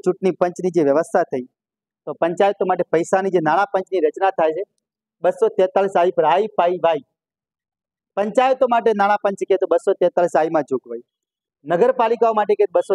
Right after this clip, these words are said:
તેતાલીસ વાય માં જોગવાઈ. આઈ પાઈ વાય આ સૂત્ર છે, ગોખાઈ શકાય કે યાદ રહી જાય. બરોબર?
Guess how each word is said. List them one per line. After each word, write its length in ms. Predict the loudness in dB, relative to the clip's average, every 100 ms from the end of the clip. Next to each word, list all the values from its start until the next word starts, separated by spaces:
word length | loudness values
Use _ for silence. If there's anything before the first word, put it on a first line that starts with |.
| 0
તેતાલીસ 320 | 0 0 0 0
વાય 180 | 0 0
માં 100 | -4
જોગવાઈ. 300 | -6 -6 -8 _ _ -8 -2
આઈ 180 | -2 -2 0
પાઈ 220 | 0 0 2
વાય 180 | 0 0 -6 -14
આ 60 | -8
સૂત્ર 200 | -4 0 0
છે, 60 | 0 -2
ગોખાઈ 300 | 0 -2 -4
શકાય 180 | -10 _ _ _ -8
કે 60 | 0
યાદ 160 | 0 0 -4
રહી 100 | -4
જાય. 140 | -6 -8 _ _ _ _ _ _ -4
બરોબર? 280 | -2 0